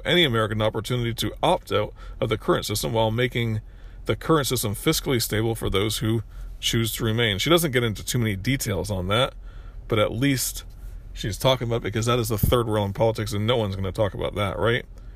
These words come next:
Trade and immigration, she is for an open trade and open borders type policy. Not completely open borders, but, you know, check you at the door, but let you come in and work. And I agree with that as well.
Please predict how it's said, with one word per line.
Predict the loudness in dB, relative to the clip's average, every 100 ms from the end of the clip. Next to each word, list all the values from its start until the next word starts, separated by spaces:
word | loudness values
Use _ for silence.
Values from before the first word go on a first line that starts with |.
| -16 -16 -16 -16 -18 -18 -16 -2
Trade | 6 8 8
and | 4 0
immigration, | 0 2 4 4 2 0
she | 2 2
is | 2
for | 2 2
an | 4
open | 2 2 0 0 -4 -4
trade | 2 4 2 0 -4
and | 0
open | 0 0 -2 -2 -4 -2
borders | 0 0 0
type | 0 -2
policy. | 4 6 6 4 2
Not | 2 2 0
completely | 0 2 2 2
open | 2 0 0 0
borders, | 2 4 2 0
but, | 4 4 2 -8 -2
you | 0
know, | 2
check | 4 4 4
you | 2
at | 2
the | 2
door, | 0 2 2 2
but | 2 2
let | 2
you | -2
come | -2 -4
in | -4
and | -4
work. | -2 -2 2
And | 4
I | 4
agree | 2 -4
with | -6 -4
that | -2 -2
as | -4 -6
well. | -4 -2 -4